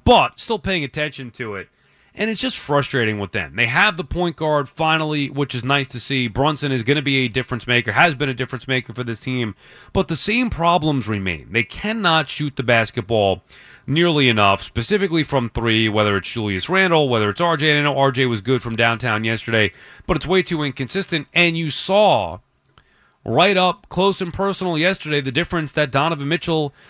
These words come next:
can make. I mean, you got a guy that goes eight for thirteen from downtown. The Knicks just don't have that. Mitchell lights the Knicks up for thirty-eight points,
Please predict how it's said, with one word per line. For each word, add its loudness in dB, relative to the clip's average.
can 2
make. 0
I 0
mean, 0
you 0
got 2
a 0
guy 2
that -2
goes 0
eight -2
for -6
thirteen -4
from -6
downtown. 0
The -2
Knicks -2
just -6
don't 0
have -4
that. -4
Mitchell 2
lights 4
the 0
Knicks 0
up 2
for -6
thirty-eight 0
points, -4